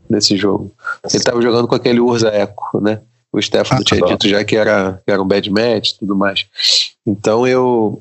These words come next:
Speaker 1: consegui fazer e fazer, entrar no top oito, foi mu-, foi muito legal. Quem ganhou o torneio foi o Defentex, foi o Igor, que é um cara das antigas, gente boa pra caramba.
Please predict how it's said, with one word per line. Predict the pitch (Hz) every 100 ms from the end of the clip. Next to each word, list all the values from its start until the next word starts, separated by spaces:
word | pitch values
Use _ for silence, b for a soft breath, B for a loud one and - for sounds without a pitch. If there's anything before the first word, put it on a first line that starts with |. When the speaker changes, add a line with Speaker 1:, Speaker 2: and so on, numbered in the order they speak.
| 101 -
Speaker 1:
consegui | 120 - 120 123 143
fazer | 131 117 120 143 151
e | 127 113 107
fazer, | - 113 104 117 113 110
entrar | 104 117
no | 113
top | 110 - 113
oito, | 135
foi | - 208
mu-, | 196
foi | 196
muito | 196 214
legal. | 208 156 117 - - - -
Quem | 180 190
ganhou | 175 170
o |
torneio | 151 135 151
foi | 147 165
o |
Defentex, | 156 151 156 151 143 147 -
foi | 127
o | 120
Igor, | 139 143 117 117 _ B B B B B
que | 123
é |
um | 117
cara | 123 123 123
das | 120 117
antigas, | 120 107 - 123 120 101
gente | 117 -
boa | 101 120
pra | 120
caramba. | 117 101 113 113 110